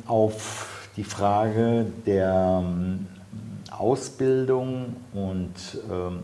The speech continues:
Einbeziehung syrischer Akademiker, äh, zielt, die sich als Flüchtlinge bei uns in Jordanien befinden. Diese Projekte sind jetzt gut angelaufen, einige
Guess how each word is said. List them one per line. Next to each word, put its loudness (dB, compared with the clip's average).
Einbeziehung -2
syrischer -2
Akademiker, -2
äh, -6
zielt, 0
die -2
sich -6
als -6
Flüchtlinge -2
bei -2
uns -4
in -6
Jordanien -2
befinden. -8
Diese 0
Projekte 6
sind 0
jetzt 0
gut -6
angelaufen, 0
einige 2